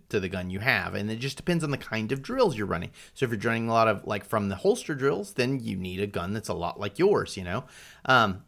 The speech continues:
next up from that is, uh, in my opinion, an airsoft gun is what you want. Um, and that is a, a wonderful tool, um, because, so look, there's lots of ways you can go with that. You could go the, um,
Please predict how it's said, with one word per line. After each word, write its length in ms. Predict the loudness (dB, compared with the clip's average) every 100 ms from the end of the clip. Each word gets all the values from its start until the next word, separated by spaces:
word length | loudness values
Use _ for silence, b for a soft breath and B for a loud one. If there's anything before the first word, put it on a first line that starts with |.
| _
next 420 | 0 6 6 6 4
up 180 | 4
from 140 | 2 2
that 280 | 4 2 2
is, 380 | 2 2 0 0
uh, 380 | 2 2 2 0
in 120 | 2
my 120 | 2
opinion, 440 | 0 0 -2 -2 -2
an 80 | 0
airsoft 480 | 0 2 0 0 -6
gun 300 | -6 -6 -6
is 220 | -6 -6
what 160 | -8 -8
you 80 | -6
want. 300 | -4 -6 -8 b b b
Um, 260 | 0 2 2
and 260 | 0 0 4
that 340 | 4 4 2
is 220 | 0 0 -2
a, 240 | -4 -4 -2
a 60 |
wonderful 580 | -2 2 2 0 -2 -6
tool, 520 | -4 -2 0 -2 -4 -10 _ -2
um, 360 | 0 2 0
because, 580 | -2 -4 2 4 4 0 B B B
so 200 | 0 4
look, 200 | 6 4
there's 140 | 2 4
lots 200 | 4 4
of 60 | 2
ways 140 | 2
you 80 | 0
can 140 | 0
go 160 | 4 6
with 160 | 4
that. 320 | 4 2 0 _ _ _ _ _ -18 -2
You 180 | 0 0
could 360 | 4 4 6
go 360 | 6 6 6 2
the, 360 | 2 2 2
um, 500 | 2 0 0 -4 -8